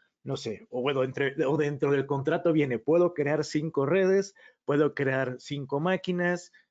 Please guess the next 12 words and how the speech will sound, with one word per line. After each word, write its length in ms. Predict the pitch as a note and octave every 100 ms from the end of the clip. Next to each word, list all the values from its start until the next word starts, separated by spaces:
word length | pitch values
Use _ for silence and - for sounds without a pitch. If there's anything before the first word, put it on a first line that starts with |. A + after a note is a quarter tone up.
| _
eh, 380 | B2 A#2 B2 -
o, 140 | D3
o 180 | D3 D3+
le 220 | C3 A2
puedo 280 | G#2+ C3 C#3+
decir, 400 | D3 C3+ G3+ - _
tienes 460 | - C3 C#3+ C3 G2 - _ _ _ - - _ _
cien 340 | - D#3+ F3+
virtual 360 | F#3 F#3 F#3 F3+
C 140 | G3+
P 120 | G3
Us, 500 | F#3 G#3 A#3 A3+ -